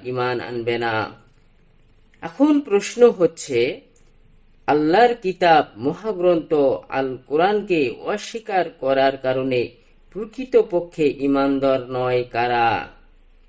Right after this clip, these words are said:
অর্থাৎ যারা আল্লাহকে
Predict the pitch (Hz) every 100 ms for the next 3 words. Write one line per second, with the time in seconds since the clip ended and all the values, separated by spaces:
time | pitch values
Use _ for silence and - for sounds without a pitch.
0 | _ _ _ _ _ _ - 110 - 135
1 | 160 208 214 - - _ _ _ 131 135
2 | 143 131 - 131 156 208 214 180 156